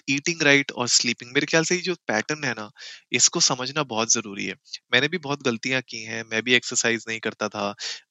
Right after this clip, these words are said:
मैं भी खाना ऊटपटांग खाते रहता था, सोने का कोई टाइम नहीं था, उठने का कोई टाइम नहीं था। इनको थोड़ा सा आपको रेगुलराइज करना बहुत जरूरी है।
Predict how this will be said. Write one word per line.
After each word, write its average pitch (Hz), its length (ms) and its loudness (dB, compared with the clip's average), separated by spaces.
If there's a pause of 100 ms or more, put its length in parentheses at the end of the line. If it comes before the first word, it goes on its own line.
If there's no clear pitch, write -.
(140)
मैं 110 100 4
भी 123 80 0
खाना 117 320 2
ऊटपटांग 110 500 -2
खाते 107 240 -2
रहता 101 240 -6
था, 101 300 -6
सोने 120 340 0
का 131 100 2
कोई 117 220 -4
टाइम 107 220 -2 (100)
नहीं 104 100 -6
था, 110 140 -4
उठने 107 260 -2
का 135 100 4
कोई 113 180 -2
टाइम 101 220 -6
नहीं 101 140 -14
था। 104 160 -10 (440)
इनको 196 280 0
थोड़ा 156 340 0
सा 196 200 2
आपको 160 200 0
रेगुलराइज 123 600 2
करना 120 280 -6
बहुत 107 300 -4
जरूरी 92 380 -6
है। 92 120 -14